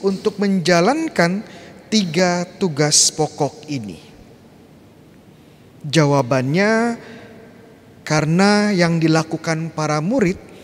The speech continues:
itu bukan pertama-tama sekedar memviralkan Yesus,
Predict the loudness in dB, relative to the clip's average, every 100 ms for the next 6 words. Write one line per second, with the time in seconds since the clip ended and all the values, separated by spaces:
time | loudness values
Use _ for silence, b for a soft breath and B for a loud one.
0 | B -4 -4 0 -2 0 0 -2 -2 -2
1 | 0 0 0 -2 0 0 0 -2 -2 -4
2 | -4 -2 -2 0 -2 -2 0 2 2 0
3 | 0 -2 0 0 -2 -4 -6 -8 -8 -6
4 | -6